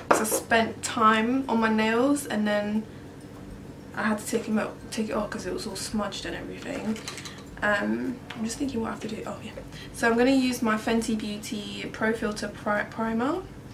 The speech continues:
This, my, I broke my Fenty Beauty Primer. It dropped, but you can actually twist it. I'm really sorry if there's a lot of noise in my house. Blend that. So next I'm gonna use this L A Girl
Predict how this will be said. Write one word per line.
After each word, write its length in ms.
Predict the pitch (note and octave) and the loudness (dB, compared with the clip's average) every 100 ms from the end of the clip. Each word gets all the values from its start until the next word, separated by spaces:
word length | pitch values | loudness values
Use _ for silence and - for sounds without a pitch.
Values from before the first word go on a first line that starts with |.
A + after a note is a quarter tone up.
| - - - - - - - - | -16 -14 -14 -14 -2 0 0 0
This, 340 | B3+ - - - | 0 0 -2 0
my, 160 | A#3+ - | 2 4
I 60 | C4+ | 4
broke 480 | A3+ B3+ B3 - | 4 2 2 0
my 380 | A3+ A#3 A3+ A#3 | 0 2 2 2
Fenty 320 | - A#3 A3+ | 2 0 0
Beauty 180 | C4 - | -2 -4
Primer. 380 | - - - - - - - | -4 -4 -4 -6 -10 -12 -12
It 160 | - | -8
dropped, 460 | - D#3+ - - - - - - - - - | 0 0 0 -6 -12 -12 -14 -14 -14 -14 2
but 300 | B3+ A3 - | 6 8 6
you 80 | A3+ | 2
can 120 | B3+ | 0
actually 300 | A#3 - A3+ | -2 -2 -4
twist 440 | G#3+ B3+ A#3+ - F#3 | -2 -2 0 -2 -2
it. 300 | F#3+ G#3 - | -2 -2 -2
I'm 100 | A#3 | 2
really 180 | B3 B3+ | 4 4
sorry 260 | - A#3 G#3 | 4 4 4
if 80 | |
there's 140 | G#3+ G#3+ | 2 0
a 60 | |
lot 220 | G#3+ G#3 G#3 | 2 2 2
of 160 | G#3+ | 2
noise 500 | G#3+ G#3 G3+ G3+ G#3+ | 2 4 2 0 -2
in 140 | A3 G#3 | -2 -4
my 100 | G3 | -4
house. 680 | G#3+ F#3+ G#3 - - - - - - - - - - - - | -4 -4 -4 -4 -6 -10 -12 -12 -12 -12 -14 -14 -14 -10 -4
Blend 320 | B3+ B3+ B3+ | -2 0 0
that. 180 | C#4+ F4 - - - - - - - - - - - - - - | 0 -2 -10 -12 -10 -12 -10 -6 -6 -8 -14 -14 -14 -14 -14 -12
So 140 | - B3+ | -2 4
next 200 | D4+ D#4+ | 6 6
I'm 40 | |
gonna 140 | E4 D#4 | 6 6
use 340 | C#4 B3+ B3 | 6 4 0
this 160 | B3 A#3+ | 0 0
L 160 | - C4 | 2 4
A 140 | C4 | 4
Girl 680 | B3+ A#3 A3+ A3+ A3+ A3+ | 4 4 6 4 4 2